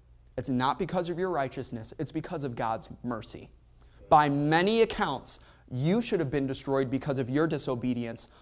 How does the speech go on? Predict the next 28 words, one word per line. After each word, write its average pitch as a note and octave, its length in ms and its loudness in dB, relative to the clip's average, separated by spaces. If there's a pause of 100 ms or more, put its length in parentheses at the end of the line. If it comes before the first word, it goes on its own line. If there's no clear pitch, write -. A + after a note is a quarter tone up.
(200)
a B2+ 40 4
long C#3 800 2
time B2+ 340 -6
ago. G#2 320 -10 (500)
So D3 180 6
he D#3+ 140 2
says A3 220 4
in G3+ 80 -2
chapter F3+ 320 0
ten, D#3+ 340 -4
verse C3 160 -4
twelve C#3+ 240 2
and C3 80 -4
thirteen, C3 360 -2
you C#3 160 2
know C3+ 320 6
what F3 260 4
you D3 80 -2
need C3 240 -2
to C3+ 100 -6
do, A2 240 -8 (560)
and B2+ 160 2
you D3+ 100 4
just D#3+ 200 -2
need D3+ 160 0
to C#3 60 -4
do C3 180 2
it. G2+ 160 -4